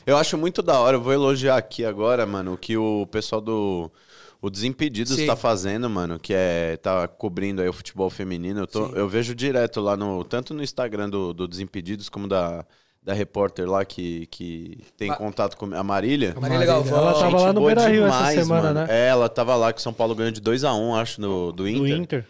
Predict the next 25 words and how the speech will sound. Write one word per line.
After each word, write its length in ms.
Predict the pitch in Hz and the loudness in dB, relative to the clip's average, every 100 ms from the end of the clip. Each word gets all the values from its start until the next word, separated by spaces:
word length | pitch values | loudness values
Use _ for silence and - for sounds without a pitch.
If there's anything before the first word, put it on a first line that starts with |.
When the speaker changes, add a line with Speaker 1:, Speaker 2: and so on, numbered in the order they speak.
| _ _ _ _ | _ _ _ _
Speaker 1:
E, 1000 | 104 104 104 101 101 98 95 92 90 92 | -8 -4 -2 -2 -2 -2 -2 -4 -4 -6
então, 180 | 98 147 | 0 0
assim, 160 | 170 160 | 0 0
eu 120 | 170 | 0
procuro 340 | 190 190 202 196 | 0 0 0 0
sempre 180 | 196 | -2
tá 160 | - 220 - | 0 -2 -2
acompanhando 600 | - 175 175 - 170 147 143 | -2 -2 -2 0 2 2 0
até 160 | 151 | 0
o 40 | 165 | -2
futebol 360 | - 170 170 | -4 0 0
feminino. 460 | 165 160 143 127 131 | 0 -2 -2 -2 0
Eu 40 | |
acho 160 | 127 - | -2 -2
muito 240 | 131 151 | -6 -6
da 160 | 151 147 | 0 2
hora 220 | 123 117 | 4 2
também 280 | - 110 110 | -2 -2 -2
essa, 480 | 110 120 107 101 - - | -2 0 2 0 -4 -8
o, 320 | 110 - 104 | -8 -6 -8
o 40 | |
que 120 | 98 117 | -4 -2
as 160 | 104 | -2
Olimpíadas 540 | 110 110 107 104 98 - | -2 -4 -4 -6 -6 -8
fizeram, 340 | 101 104 104 | -4 -2 -2